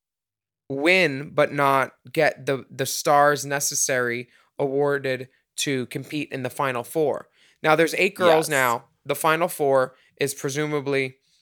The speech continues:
Speaker 1: four or five episodes away. Who knows? Um, and when the top two girls of the week are named, they each get a star badge. And the girls with the star badges are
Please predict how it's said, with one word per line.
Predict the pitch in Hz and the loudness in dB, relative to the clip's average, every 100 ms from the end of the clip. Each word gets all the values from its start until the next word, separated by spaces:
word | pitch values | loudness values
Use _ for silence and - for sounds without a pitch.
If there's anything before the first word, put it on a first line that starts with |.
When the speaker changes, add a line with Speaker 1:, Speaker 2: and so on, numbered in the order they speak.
| - _ _ | -20 _ _
Speaker 1:
four | - 151 135 | 0 4 4
or | |
five | 135 131 127 | 6 4 4
episodes | 123 131 131 127 | 0 -2 -6 -4
away. | 127 123 120 | 0 0 0
Who | 131 | -2
knows? | 135 120 113 135 - - _ - _ - | -4 -4 -4 -6 -10 -12 _ -20 _ -6
Um, | 131 131 127 123 123 - _ _ _ - | 0 2 2 0 -4 -14 _ _ _ -6
and | 151 147 135 131 - _ _ _ | -2 0 -2 -6 -16 _ _ _
when | - 143 151 151 | -8 -2 -2 -2
the | 143 | -6
top | 143 - - - - | -8 -6 0 0 0
two | - | -6
girls | 190 170 165 160 | -2 2 2 0
of | 143 | -4
the | 147 | -4
week | 147 135 - _ _ _ - | -4 -6 -12 _ _ _ 0
are | 131 131 | 2 4
named, | 151 147 120 123 - | 2 -2 -4 -8 -8
they | 135 | -4
each | 143 147 147 | -4 -4 -4
get | - 139 | -2 -2
a | 123 | -2
star | - 156 139 | -4 0 2
badge. | 135 123 71 62 - - - - | 2 0 -2 -2 -8 -12 -20 -18
And | - 151 | -6 -2
the | |
girls | 151 175 180 | 2 2 2
with | 175 | -6
the | 156 | -6
star | - 165 185 | 0 4 6
badges | 180 139 123 120 120 117 - - - _ | 6 6 4 2 -4 -6 -8 -14 -20 _
are | 139 143 143 147 | 4 4 4 -2